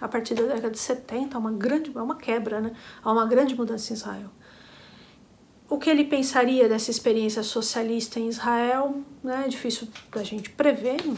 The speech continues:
né? Ele não, não viu isso, então não temos como saber. Mas o certo é, ele não tinha nenhum apreço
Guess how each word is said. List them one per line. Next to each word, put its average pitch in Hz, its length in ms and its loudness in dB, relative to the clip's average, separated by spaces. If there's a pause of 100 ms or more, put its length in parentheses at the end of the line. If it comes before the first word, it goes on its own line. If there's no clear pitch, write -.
(200)
né? 247 200 -2
Ele 226 140 -2
não, 247 200 -4
não 262 180 6
viu 240 260 2
isso, 240 600 -2
então 220 260 -4
não 214 100 -2
temos 226 280 -4
como 226 240 -4
saber. 294 540 4 (500)
Mas 320 180 6
o 302 40 2
certo 294 340 0
é, 214 140 4
ele 233 120 0
não 262 300 0
tinha 233 420 0
nenhum 226 560 0 (320)
apreço 311 680 2